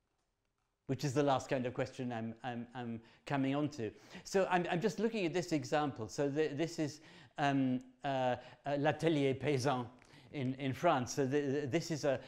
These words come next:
cooperative of, uh, small, uh, organic farmers. But wha-, what they are doing is actually to look at,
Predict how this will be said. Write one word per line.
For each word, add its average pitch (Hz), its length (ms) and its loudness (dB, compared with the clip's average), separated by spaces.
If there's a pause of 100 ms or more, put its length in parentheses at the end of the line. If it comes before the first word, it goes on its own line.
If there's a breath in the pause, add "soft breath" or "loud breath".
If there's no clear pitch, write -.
(120)
cooperative 156 640 -2 (400 loud breath)
of, 135 220 0 (280)
uh, 131 160 0
small, 156 580 4 (360 loud breath)
uh, 123 340 0
organic 135 400 2
farmers. 139 540 0 (440 loud breath)
But 151 280 4
wha-, 160 240 0
what 180 280 2
they 185 180 2
are 147 60 6
doing 131 480 4
is 123 180 -4
actually 131 400 -2
to 117 80 -6
look 131 240 -2
at, 127 220 -4